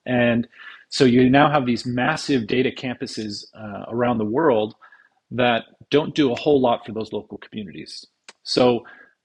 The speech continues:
our vision on all of this was, yeah, the prefabricated modular facilities is great. You know, edge is gonna be phenomenal. Uh, but we really think the missing ingredients to the future are sustainability and social impact.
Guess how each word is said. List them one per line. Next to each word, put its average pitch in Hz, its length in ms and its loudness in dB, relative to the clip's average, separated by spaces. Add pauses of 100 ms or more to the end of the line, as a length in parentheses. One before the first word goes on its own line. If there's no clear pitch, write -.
(160)
our 139 600 0 (120)
vision 131 440 0
on 117 160 -2
all 127 200 2
of 113 80 -2
this 113 240 -6
was, 110 300 -6
yeah, 170 180 0
the 131 120 -2
prefabricated 127 840 -4
modular 117 420 -6
facilities 120 680 -2
is - 120 -20
great. 170 380 0 (220)
You 123 80 -12
know, 110 160 -10 (100)
edge 123 220 -6
is 104 140 -8
gonna 110 160 -6
be 101 140 -6
phenomenal. 139 680 2 (420)
Uh, 110 220 -2
but 117 160 2
we 135 120 4
really 143 260 4
think 131 240 -4
the 107 100 -6
missing 127 420 -2
ingredients 117 680 -4
to 110 60 -16
the 101 80 -8
future 147 580 -6
are 107 140 -4
sustainability 113 960 0
and - 100 -20
social 98 360 -12
impact. - 460 -18